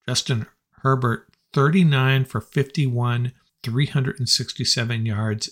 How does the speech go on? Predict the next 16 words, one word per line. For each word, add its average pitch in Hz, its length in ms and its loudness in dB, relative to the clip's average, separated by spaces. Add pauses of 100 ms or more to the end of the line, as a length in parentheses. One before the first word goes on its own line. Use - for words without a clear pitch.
and 110 100 -4
a 104 80 -6
T - 260 -6
D. 101 420 -6 (1040)
And 110 260 -4
right 156 220 0
now, 185 520 2 (480)
the 110 80 -6
Chargers 139 600 0
are 113 40 -4
the 113 120 -6
seventh 139 500 0
seed 170 380 2
in 131 200 -2
the 127 80 -2
playoffs. 131 800 -4